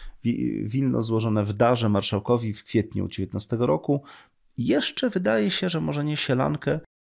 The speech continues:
ale, mm, wspólność da się utrzymać. Znaczy,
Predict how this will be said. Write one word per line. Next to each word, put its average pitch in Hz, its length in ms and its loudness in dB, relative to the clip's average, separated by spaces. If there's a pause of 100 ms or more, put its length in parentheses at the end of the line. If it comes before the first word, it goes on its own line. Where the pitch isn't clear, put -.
ale, 127 460 2 (300)
mm, 117 500 2 (100)
wspólność 160 680 0
da 123 140 -2
się - 140 -4
utrzymać. - 560 -2
Znaczy, - 400 -6